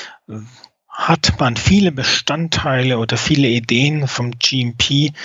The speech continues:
tatsächlich mit auf, äh, gesogen, sage ich mal, oder sogar abgearbeitet.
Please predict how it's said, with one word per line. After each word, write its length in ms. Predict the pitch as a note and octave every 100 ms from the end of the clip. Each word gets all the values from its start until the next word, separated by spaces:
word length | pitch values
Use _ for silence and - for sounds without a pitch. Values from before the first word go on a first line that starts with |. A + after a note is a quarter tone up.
| - -
tatsächlich 760 | - B2+ - A2 - C3 -
mit 280 | B2+ B2 -
auf, 420 | A2+ A#2 - - - - - - - - - -
äh, 240 | C#3+ B2+ -
gesogen, 760 | A#2+ A2+ - C3+ E3 F#3 E3+
sage 240 | D3+ C#3 C#3+
ich 120 | -
mal, 200 | C#3 C3
oder 240 | - C3+
sogar 320 | B2 A#2+ A2 -
abgearbeitet. 920 | G#2 - G#2 F#2+ F#2 G2 F#2+ F#2+ -